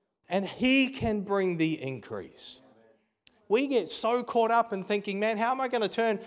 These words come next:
this five kroner into the three million that's needed for the church building?" Great news, you don't have to. <laughs>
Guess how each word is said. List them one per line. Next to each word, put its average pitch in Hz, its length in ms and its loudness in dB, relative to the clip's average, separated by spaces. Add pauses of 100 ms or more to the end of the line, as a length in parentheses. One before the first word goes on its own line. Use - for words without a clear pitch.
(340)
this 208 180 4
five 220 360 2
kroner 220 360 4
into 185 280 0
the 180 140 0
three 214 320 0
million 196 560 0 (480)
that's 180 260 2
needed 190 440 4
for 175 100 -8
the 170 100 2
church 190 380 0
building?" 170 460 0
Great 214 280 2
news, 190 440 -2
you 185 100 -4
don't 180 220 -4
have 170 320 -8
to. 147 200 -12 (1200)
<laughs> - 1120 -14